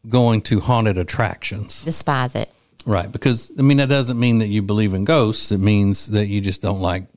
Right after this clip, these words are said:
Speaker 1: people jumping out and scaring you. And
Speaker 2: Wha-, yeah, I've never understood why you do that to yourself on
Speaker 1: Mm-hmm.
Speaker 2: purpose.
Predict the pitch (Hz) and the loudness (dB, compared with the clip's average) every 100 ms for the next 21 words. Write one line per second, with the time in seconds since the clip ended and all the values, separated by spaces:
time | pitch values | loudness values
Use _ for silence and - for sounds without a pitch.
0 | _ - 104 95 101 98 95 92 90 - | _ -4 -2 -2 -2 -2 0 0 -2 -6
1 | - 90 82 85 85 85 85 85 208 - | -4 -2 -2 -2 -2 -2 -2 0 2 0
2 | 247 269 - 208 202 220 220 226 202 190 | 0 -2 0 -2 0 2 2 0 -2 -2
3 | 180 - 214 160 160 - - 156 180 180 | -2 0 2 2 -2 -8 -8 0 2 2
4 | 190 175 175 185 151 - 170 160 - 160 | 0 0 2 2 2 -2 -2 -2 0 0
5 | 151 151 156 151 101 76 - | -2 -4 -2 -2 -4 -8 -8